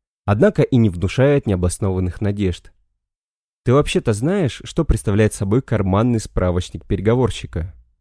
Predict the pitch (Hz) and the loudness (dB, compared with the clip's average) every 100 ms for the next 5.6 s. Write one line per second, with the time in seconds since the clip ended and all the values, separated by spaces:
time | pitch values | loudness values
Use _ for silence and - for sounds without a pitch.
0 | _ _ _ - 160 151 98 90 85 104 | _ _ _ -2 0 2 0 0 -2 -2
1 | 104 82 - - _ _ _ _ _ _ | -2 -4 -8 -16 _ _ _ _ _ _
2 | - 113 - 180 117 98 92 92 - 92 | -4 -2 0 2 2 2 0 -4 -4 -2
3 | 87 - - - 101 90 80 _ _ _ | -2 -4 -6 -6 -4 -2 -4 _ _ _
4 | _ _ 101 104 90 87 80 92 - 123 | _ _ 0 2 2 0 0 -2 -2 -2
5 | 123 113 - - 80 78 | -2 -4 -6 -6 -6 -8